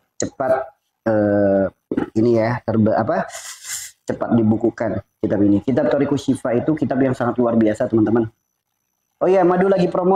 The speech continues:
nih, infonya nih. Madu lagi promo. Siap, Ustaz, besok pengen cewek, silakan. Iya. Jadi untuk parfum hari ini, eh, kami tidak membuka keranjang ya, karena stoknya semuanya habis. Stoknya semuanya habis.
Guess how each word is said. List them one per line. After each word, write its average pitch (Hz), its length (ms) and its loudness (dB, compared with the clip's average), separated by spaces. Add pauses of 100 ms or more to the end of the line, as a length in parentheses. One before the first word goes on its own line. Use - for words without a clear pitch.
nih, 143 240 2
infonya 156 320 0
nih. 117 160 2 (160)
Madu 143 240 2
lagi 135 160 2
promo. 123 400 -2 (160)
Siap, 123 160 0
Ustaz, 131 320 0
besok 113 320 -2
pengen 113 160 2
cewek, 113 320 0
silakan. 113 320 -2 (160)
Iya. 160 320 0 (720)
Jadi 156 240 2
untuk 151 240 0
parfum 165 400 0
hari 135 320 2
ini, 160 400 4 (240)
eh, 117 400 2
kami 127 240 0
tidak 127 160 2
membuka 120 400 2
keranjang 117 400 2
ya, 117 240 2
karena 120 240 -2
stoknya 123 320 0
semuanya 117 400 2
habis. 104 480 -2 (320)
Stoknya 120 240 0
semuanya 113 400 2
habis. 101 240 -2